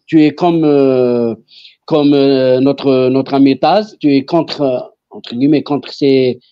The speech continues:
les quatre, euh, techniciens, étant donné que tu étais partant pour, euh, un éducateur algérien, ou d'ailleurs tu as proposé Saïd Moussa et Nabil Mujahid ici présents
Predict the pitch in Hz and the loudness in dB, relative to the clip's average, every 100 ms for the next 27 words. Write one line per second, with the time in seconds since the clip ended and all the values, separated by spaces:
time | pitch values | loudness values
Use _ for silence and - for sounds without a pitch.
0 | _ 131 131 185 165 - 139 131 139 139 | _ -6 -4 -4 -4 -2 0 0 -2 -2
1 | 143 127 175 180 165 143 135 139 135 131 | -2 0 0 0 0 0 0 2 0 0
2 | 131 117 _ _ _ - 139 139 147 147 | -2 -2 _ _ _ -2 -2 0 -2 -4
3 | _ 165 - - 151 131 147 131 135 131 | _ -6 -4 -2 -2 -2 -2 0 2 2
4 | 127 127 135 131 135 139 147 127 127 131 | 2 2 0 0 -2 -2 -2 -2 -2 -2
5 | 127 156 139 _ _ _ - 151 151 170 | -2 -2 -4 _ _ _ -4 -2 0 0
6 | 185 - 170 156 147 160 165 165 151 170 | 0 -2 -2 -2 -2 -4 0 0 2 0
7 | 147 - _ - 175 165 156 165 156 180 | 0 -8 _ -8 -4 -2 -2 -4 -2 0
8 | 165 151 - 156 151 147 139 135 156 143 | 0 -2 -4 -2 2 2 2 2 0 0
9 | 151 147 135 143 135 135 135 143 - 143 | 0 0 0 -2 -2 -4 -4 -4 -2 -2
10 | 196 247 | 0 -2